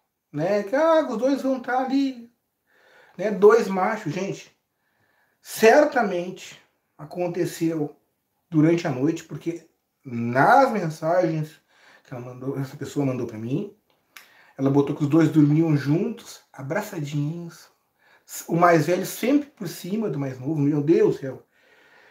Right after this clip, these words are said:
Foram,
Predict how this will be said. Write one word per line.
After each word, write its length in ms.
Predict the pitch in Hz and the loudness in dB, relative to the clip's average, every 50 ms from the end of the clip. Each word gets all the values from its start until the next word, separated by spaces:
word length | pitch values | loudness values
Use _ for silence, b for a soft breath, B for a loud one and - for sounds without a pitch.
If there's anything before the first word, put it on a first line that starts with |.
| b b b b b b b b _ _ _ _ - - _ _ _ _ _ _ _ _ _ _ _ _ _ _ _ _ _ _ _ - | b b b b b b b b _ _ _ _ -20 -20 _ _ _ _ _ _ _ _ _ _ _ _ _ _ _ _ _ _ _ -20
Foram, 720 | - - - 170 190 214 214 226 208 175 156 143 135 135 | -8 -2 2 4 6 6 6 4 2 2 0 0 -2 -4